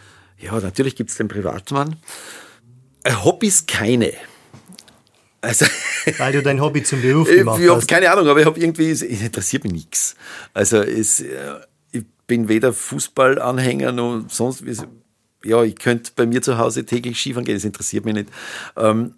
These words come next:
Speaker 1: eigentlich, mein Hobby ist, ja, keines. Mein Hobby ist meine, meine Frau und meine Tochter. Äh, ich koche gern.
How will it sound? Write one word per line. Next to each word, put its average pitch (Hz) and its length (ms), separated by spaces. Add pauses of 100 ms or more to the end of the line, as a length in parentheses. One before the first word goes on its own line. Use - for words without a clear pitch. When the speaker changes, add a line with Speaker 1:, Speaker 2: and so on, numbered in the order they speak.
(180)
Speaker 1:
eigentlich, 151 840 (720)
mein 123 380
Hobby 120 360
ist, - 680 (880)
ja, 95 240
keines. - 580 (320)
Mein 113 140
Hobby 135 240
ist 120 120
meine, 123 240
meine 120 320
Frau 110 200
und 123 60
meine 127 220
Tochter. - 580 (1000)
Äh, 123 200
ich - 140
koche 190 380
gern. 175 440